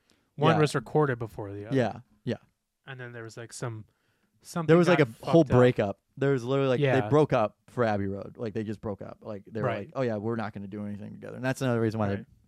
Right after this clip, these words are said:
Speaker 2: why that was showing. Why they,
Speaker 1: Mm-hmm.
Speaker 2: basically, why it's even more intriguing that Let It Be was, you know,
Speaker 1: Recorded?
Speaker 2: recorded at all.
Speaker 1: Yeah.
Speaker 2: And, like, why that, uh, documentary is so
Speaker 1: God,
Speaker 2: intriguing.
Speaker 1: it's so good.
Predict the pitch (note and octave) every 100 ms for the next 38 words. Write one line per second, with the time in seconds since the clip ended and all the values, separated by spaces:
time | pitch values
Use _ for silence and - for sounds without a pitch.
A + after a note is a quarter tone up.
0 | _ _ A#2+ A#2+ G#2+ G#2 _ _ _ -
1 | A2 - A#2+ G#2 G2 G2 _ _ _ _
2 | C3 C#3 A#2 A#2+ F3+ A#3+ E3+ A2 - _
3 | _ - D#3+ D#3+ F3 D3+ C#3+ C#3 C#3 C3
4 | - B2 A#2 A2 G#2+ B2+ A#2 A2+ A#2 A2
5 | G#2 - _ _ - A2 G2+ F#2 - -
6 | - _ _ _ _ _ - B2 G2+ F#2
7 | _ _ _ _ _ _ - C3 C3 B2+
8 | C3 B2 D3 A#2+ G#2 A2 G2+ G#2 - C3
9 | A2+ C3 B2 A#2 A#2 A#2+ A#2 A2 G#2 G#2
10 | - A#2 G2+ - G#2 A2 A2+ G#2+ G2+ F#2+
11 | - A#2 G2+ G2 G#2 G2 G2 - D3 A#2+
12 | A2 G2+ F#2+